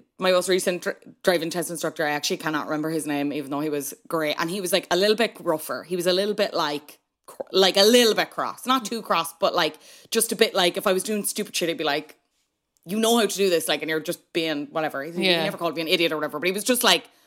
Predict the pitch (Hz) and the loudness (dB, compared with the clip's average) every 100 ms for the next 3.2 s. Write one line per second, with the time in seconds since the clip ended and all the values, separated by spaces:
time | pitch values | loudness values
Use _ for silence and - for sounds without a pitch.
0 | _ _ - 285 269 233 196 196 151 - | _ _ -6 2 4 4 2 2 0 -4
1 | - 147 147 208 - - 190 175 165 160 | -6 0 0 0 -4 -6 0 2 0 -4
2 | _ _ _ - - - 175 165 160 160 | _ _ _ -20 -10 -2 0 2 0 -2
3 | 165 160 | -8 -10